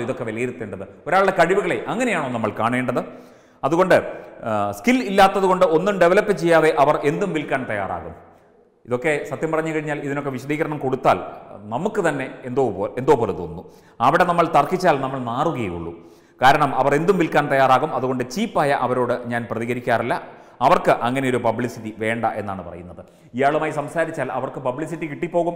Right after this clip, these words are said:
എന്നതുകൊണ്ടാണ് ഇത്തരത്തിൽ പറയുന്നത് കേട്ടോ. ഇത്രയും സാമൂഹ്യമായ ഒരു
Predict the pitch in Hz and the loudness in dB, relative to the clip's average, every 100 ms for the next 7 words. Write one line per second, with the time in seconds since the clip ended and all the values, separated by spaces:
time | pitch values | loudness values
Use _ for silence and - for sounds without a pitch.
0 | 170 156 165 165 147 143 131 131 120 123 | -6 -8 -6 -4 -4 -4 -8 -8 -8 -8
1 | 104 104 110 95 90 85 - - _ _ | -8 -6 -6 -8 -10 -12 -14 -20 _ _
2 | - 139 226 254 247 - - - - 165 | -10 2 4 4 2 -6 -14 -10 0 0
3 | 202 233 226 202 185 175 170 - 147 | 2 0 2 0 0 -2 -4 -4 -4